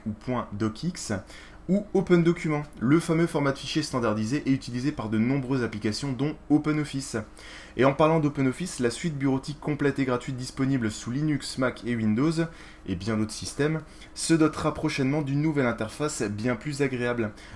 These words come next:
Actuellement à ses débuts dans le, dans le développement, le projet Renaissance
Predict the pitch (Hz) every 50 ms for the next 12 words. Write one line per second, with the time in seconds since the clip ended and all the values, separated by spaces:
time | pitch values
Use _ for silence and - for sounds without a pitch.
0 | - - 139 139 139 - - 160 151 151 156 151 139 123 117 - - 127 117 113
1 | 127 123 123 139 139 127 113 104 98 95 95 92 87 85 85 87 90 87 - -
2 | - - 92 90 90 101 101 98 98 104 101 107 110 110 - 139 165 208 214 -
3 | - - - - - - 117 127 - - - 151 143 135 139 123 117 143 170 175
4 | 160 143 - - 165 185 185 - -